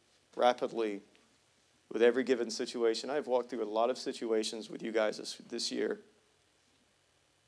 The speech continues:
So I feel what John is saying to them, because I've seen the disappointments that you all have experienced and that I've experienced.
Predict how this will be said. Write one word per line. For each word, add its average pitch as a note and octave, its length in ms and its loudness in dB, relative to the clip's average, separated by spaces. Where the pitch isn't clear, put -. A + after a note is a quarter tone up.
So - 160 4
I C#3+ 100 8
feel D3+ 420 6
what - 460 2
John C3 300 2
is A#2 140 -4
saying B2+ 400 2
to A#2+ 140 -2
them, G#2+ 340 -4
because A#2+ 220 -2
I've A#2+ 100 4
seen D#3 260 2
the D#3+ 60 2
disappointments B2+ 680 0
that A#2 80 -6
you A2+ 140 0
all A2 120 6
have G#2+ 100 -2
experienced G#2 680 -6
and G#2+ 100 -8
that G#2 80 -2
I've A2 200 2
experienced. - 800 -8